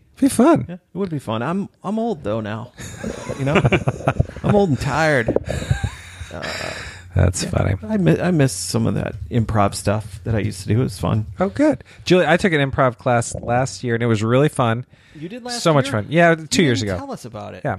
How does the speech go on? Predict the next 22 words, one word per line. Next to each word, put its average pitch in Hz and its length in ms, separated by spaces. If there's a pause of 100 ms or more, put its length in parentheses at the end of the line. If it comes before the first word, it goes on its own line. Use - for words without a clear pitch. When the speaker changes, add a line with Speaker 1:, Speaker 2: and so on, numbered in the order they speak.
(120)
Speaker 1:
it 131 60
was, 120 160
it - 120
was 208 160
a 139 40
blast. 120 380
I 139 40
had 156 80
a - 40
great 123 180
time. 98 180 (460)
Well, 302 100
yeah, 285 140
'cause 170 240
it's, - 300 (380)
so, - 200
you 202 160
know, 165 120
it's, - 300 (440)
it's 151 260
you 160 120
brainstorm 147 720